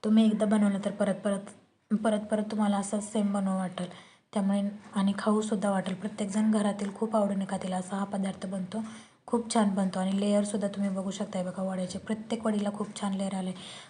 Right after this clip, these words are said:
सुरुवातीचा आणि शेवटचा भाग जर सोडून दिला ना, तर बाकी सगळ्या वड्याला लेयर आलेले आहेत, तुम्ही पाहू शकताय बघा मस्तपैकी. आता काय करायचं, ह्या सगळ्या वड्या काय करायच्यात, आपण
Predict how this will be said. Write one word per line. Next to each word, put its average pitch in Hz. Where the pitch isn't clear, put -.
सुरुवातीचा 214
आणि 214
शेवटचा 220
भाग 208
जर 214
सोडून 214
दिला 202
ना, 185
तर 202
बाकी 196
सगळ्या 208
वड्याला 202
लेयर 196
आलेले 185
आहेत, 175
तुम्ही 202
पाहू 196
शकताय 180
बघा 160
मस्तपैकी. 208
आता 208
काय 220
करायचं, 214
ह्या 202
सगळ्या 208
वड्या 196
काय 202
करायच्यात, 196
आपण 190